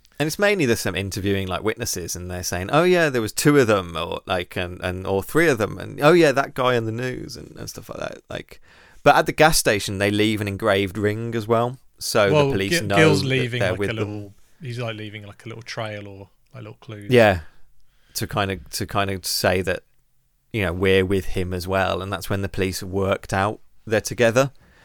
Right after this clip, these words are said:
Speaker 1: So this is the point where you
Speaker 2: I
Speaker 1: get
Speaker 2: don't
Speaker 1: the
Speaker 2: know
Speaker 1: me-
Speaker 2: about that. I'm sure it was a bit before that they kind of say that they're together. I'm pretty sure. I could be wrong.
Speaker 1: It might have been.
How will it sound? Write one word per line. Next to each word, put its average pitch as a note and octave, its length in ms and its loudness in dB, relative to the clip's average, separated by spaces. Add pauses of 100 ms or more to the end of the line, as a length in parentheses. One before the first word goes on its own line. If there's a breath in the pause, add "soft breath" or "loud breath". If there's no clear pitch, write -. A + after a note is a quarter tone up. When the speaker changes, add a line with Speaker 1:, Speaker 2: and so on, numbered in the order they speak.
Speaker 1:
So - 140 2
this B2 220 4
is B2+ 60 -4
the C3 80 0
point A2+ 280 4
where G2+ 100 2
you G2+ 120 2
Speaker 2:
I - 60 4
Speaker 1:
get C4+ 60 2
Speaker 2:
don't D#4+ 200 6
Speaker 1:
the - 60 0
Speaker 2:
know A3+ 100 2
Speaker 1:
me- B3+ 60 6
Speaker 2:
about C#4 280 4
that. C3 200 -2
I'm A#2 120 -4
sure F3 400 0
it E3+ 60 -4
was D#3 120 -4
a D3+ 60 -4
bit D3 240 -10
before B2 400 -8
that F3 320 -6
they D3+ 160 -6
kind C#3 300 -8
of A#2+ 100 -8
say B2 240 -4
that A#2+ 100 -10
they're B2 120 -8
together. A#2+ 460 -10
I'm A2+ 120 -8
pretty B2 400 -6
sure. A2 480 -12
I C3+ 60 -6
could E3 180 -2
be B2+ 80 -8
wrong. G#2 260 -10
Speaker 1:
It B2+ 120 -2
might B2+ 260 2
have F#2 140 -8
been. D2 260 -8